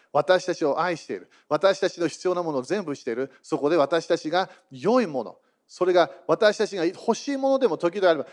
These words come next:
神様がそれを備え始めるから。で、そして最後、八番。マタイ七章の二十一。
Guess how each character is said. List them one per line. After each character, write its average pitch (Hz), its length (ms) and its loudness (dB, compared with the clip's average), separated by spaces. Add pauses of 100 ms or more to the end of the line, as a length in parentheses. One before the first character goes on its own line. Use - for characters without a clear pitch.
神 226 340 -4
様 160 280 -2
が 185 120 -2
そ - 160 -6
れ 143 80 0
を 160 140 2
備 139 300 -4
え 120 40 -2
始 117 160 -4
め 110 80 -8
る 101 100 -10
か 90 100 -14
ら。 82 100 -16 (180)
で、 147 220 -2
そ 180 100 -4
し - 20 -6
て 165 80 -4
最 175 220 0
後、 120 100 -2
八 147 220 -4
番。 120 180 -4 (260)
マ 160 120 0
タ 175 160 0
イ 160 60 -2
七 156 240 -4
章 156 220 -2
の 180 120 -4
二 139 160 -6
十 120 380 -6
一。 - 340 -12